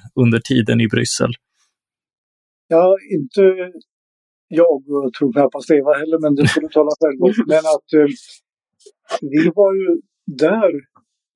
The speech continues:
Speaker 2: därför att vi var skeptiska till upplägget och hade vårt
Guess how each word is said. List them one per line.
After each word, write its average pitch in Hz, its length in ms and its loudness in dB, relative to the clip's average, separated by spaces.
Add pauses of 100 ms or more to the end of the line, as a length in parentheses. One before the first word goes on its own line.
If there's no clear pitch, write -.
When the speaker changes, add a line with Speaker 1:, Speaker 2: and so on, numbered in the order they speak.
Speaker 2:
därför 151 320 0
att 147 160 -4
vi 143 60 -2 (100)
var 139 100 0 (140)
skeptiska 156 640 -2 (200)
till 127 200 -2 (680)
upplägget 131 540 -4 (640)
och 143 100 2 (100)
hade 139 300 0 (920)
vårt 147 180 0